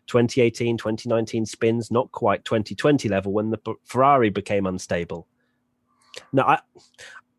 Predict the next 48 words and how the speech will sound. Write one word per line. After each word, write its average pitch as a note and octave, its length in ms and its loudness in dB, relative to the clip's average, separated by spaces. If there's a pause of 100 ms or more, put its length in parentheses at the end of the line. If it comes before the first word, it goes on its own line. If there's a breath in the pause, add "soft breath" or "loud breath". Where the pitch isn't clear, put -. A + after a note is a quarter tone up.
(300)
I'm C#3+ 100 4
not E3+ 140 6
gonna D#3 140 4
start A#2+ 320 0
bashing A2+ 400 2
Vettel A2+ 340 0
here, F#2 180 -4
but A2+ 200 0
in A#2 80 2
my C3 180 4
opinion, A2 340 0
Hamilton A#2 600 0
is G#2 140 -4
a, G#2 140 0 (120)
is G#2+ 100 -2
a G#2+ 60 2
level A#2 340 2
above G2+ 280 0
Vettel G2 460 -6
as G2 120 -8
a F#2 60 -6
driver F#2 520 -4
and F#2+ 100 -8
his G2 140 -6
adaptability. F2+ 800 -6 (400)
Uh, G2+ 160 0
he's, G#2+ 220 -2
he's A2+ 160 -6
proved C#3+ 380 2
that. A2+ 180 2
He's A2 140 -8
won A2 160 0
in A2+ 80 0
every B2+ 240 -2
single A2 240 -4
season G2+ 340 -6
he's G#2 160 -6
ever G2 220 -4
raced G2 320 -4
in, F2+ 260 -8
and F#2 340 -6 (120)
that's - 200 -4
a G#2 40 -4
lot G#2 200 0
of F#2+ 100 -4
different G2+ 300 -6
technical - 320 -6
regulations. F#2 800 -6